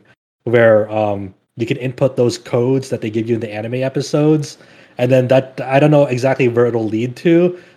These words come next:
but I guess for, like, the first one, you get, like, a little text message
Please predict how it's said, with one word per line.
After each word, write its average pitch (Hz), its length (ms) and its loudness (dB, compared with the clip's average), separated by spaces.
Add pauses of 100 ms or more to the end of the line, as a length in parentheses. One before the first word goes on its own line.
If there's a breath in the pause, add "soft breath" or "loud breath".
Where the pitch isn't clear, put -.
(120 loud breath)
but 120 120 0
I 120 100 0
guess 123 220 -2
for, 123 280 2
like, 131 220 -2
the 113 60 -4
first 117 340 -4
one, 107 240 0
you 110 100 0
get, 107 120 -2
like, 110 100 -8
a 110 60 -8
little 110 200 -2
text - 380 -8
message 104 520 -8